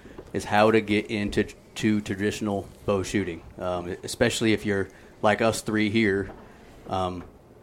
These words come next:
we don't know anybody that shoots traditional bow, and we don't have, you know, like, a, a pro shop five feet away from us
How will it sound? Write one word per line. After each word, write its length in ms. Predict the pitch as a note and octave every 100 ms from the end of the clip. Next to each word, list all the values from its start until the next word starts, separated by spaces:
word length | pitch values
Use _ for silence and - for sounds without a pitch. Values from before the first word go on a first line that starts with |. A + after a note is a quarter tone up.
| - G#2
we 120 | A2
don't 160 | G#2
know 120 | G2 A2+
anybody 340 | G#2+ G#2+ A2
that 120 | G2
shoots 240 | - G#2+ -
traditional 460 | G#2 G#2 - G#2
bow, 400 | G#2 G2+ G2+ G2+ - -
and 540 | G#2 G2 F#2+ F#2 F#2 F#2
we 100 | G2
don't 200 | G2+ F#2
have, 380 | G2+ G2+ F2+ -
you 80 | G#2
know, 80 | F#2
like, 160 | F#2
a, 180 | G2 F2+ - -
a 60 |
pro 200 | - A2
shop 340 | - G2 F#2 - - - - - -
five 180 | A2+ G#2
feet 140 | A#2+ A2+
away 200 | D3+ D#3
from 160 | G2+
us 320 | F#2+ - -